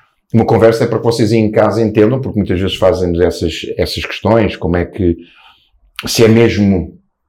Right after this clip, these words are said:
se é mesmo assim, se aí desse lado aquilo que vem em nós, se é mesmo assim, ahm, por isso vamos ser aqui mesmo claros.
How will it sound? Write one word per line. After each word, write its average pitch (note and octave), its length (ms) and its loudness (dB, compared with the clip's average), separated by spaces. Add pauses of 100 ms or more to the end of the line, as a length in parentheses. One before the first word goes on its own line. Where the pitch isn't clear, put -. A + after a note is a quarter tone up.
(640)
se - 120 0
é A2+ 40 6
mesmo A2+ 260 4
assim, A2 460 2
se - 180 -4
aí F#2+ 100 0
desse G2 300 -2
lado F2+ 480 2 (340)
aquilo E2 300 -4
que - 100 -12
vem F#2+ 200 0
em F2+ 40 0
nós, G2 420 2
se F2+ 60 -2
é E2+ 40 0
mesmo F2+ 260 -2
assim, G2 560 -2 (340)
ahm, F2+ 1000 -8 (1080)
por A2 100 0
isso A2 300 0
vamos A#2 160 2
ser C3 100 -2
aqui B2 200 0
mesmo C3 480 0
claros. - 760 -2